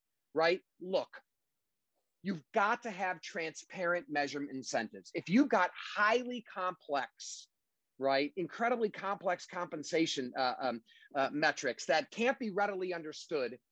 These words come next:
they're of no value. They're not gonna motivate an agency or the staff. They need to be transparent. They need to be cash, but also non-cash.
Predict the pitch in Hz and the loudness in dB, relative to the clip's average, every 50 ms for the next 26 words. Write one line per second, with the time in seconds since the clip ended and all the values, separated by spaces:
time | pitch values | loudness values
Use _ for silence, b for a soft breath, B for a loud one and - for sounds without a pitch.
0 | _ - 208 226 220 214 180 185 170 151 127 135 127 113 123 143 214 233 254 240 | _ 2 4 4 4 4 2 0 0 -2 -2 -2 -4 -4 -4 -2 -2 -2 -2 -2
1 | - 180 170 156 147 151 156 156 165 165 151 143 151 147 139 143 139 139 135 139 | -2 -2 -4 -4 -6 -4 -2 -2 -2 -2 -2 -2 -2 -2 -2 -2 -4 -4 -6 -6
2 | - - - - - 135 131 - 131 131 110 110 - - - 113 95 95 - - | -8 -12 -16 -14 -10 -6 -2 0 0 2 0 -2 -4 -4 -2 -2 -2 -2 -2 0
3 | 160 170 165 175 156 143 151 143 - - - 175 170 165 - - - - 196 208 | 0 0 2 0 0 0 0 -2 -2 0 0 0 0 0 -2 -4 0 2 4 4
4 | 233 277 - _ B B B B B B - 196 202 214 226 269 277 302 - 254 | 4 2 0 _ B B B B B B 2 4 4 6 6 6 4 4 2 0
5 | 226 - - 190 220 214 233 262 277 - - - 285 285 285 - - 294 269 262 | -2 -4 -4 -2 0 2 2 2 0 -2 -4 -4 -4 -4 -4 -4 -8 -10 -8 -8
6 | 262 294 320 311 - - - - 107 95 - - - - | -6 -6 -8 -8 -8 -8 -6 -6 -6 -6 -8 -10 -14 -18